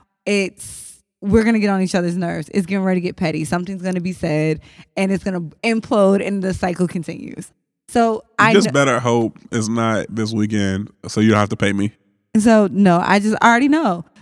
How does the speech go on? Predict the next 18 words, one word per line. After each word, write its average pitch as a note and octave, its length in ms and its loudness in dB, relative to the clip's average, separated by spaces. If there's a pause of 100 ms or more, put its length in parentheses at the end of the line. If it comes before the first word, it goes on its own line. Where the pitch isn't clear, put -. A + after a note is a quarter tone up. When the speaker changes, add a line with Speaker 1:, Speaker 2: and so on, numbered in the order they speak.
Speaker 1:
So G#3+ 120 0
me A3+ 160 2
and B3+ 100 2
Shorty A3 280 0
need G#3 180 -2
to, F#3+ 100 -6
like, F3 220 -6
separate F3+ 280 -14
corner F#3 280 -4
each F#3 200 -6
other. F3+ 360 -6 (560)
Like, F3+ 180 -4
after G3+ 240 -2
this A3 180 -4
weekend, G#3+ 400 -6
separate F3 280 -10
corners. F#3 600 -12 (640)
And F3+ 520 -4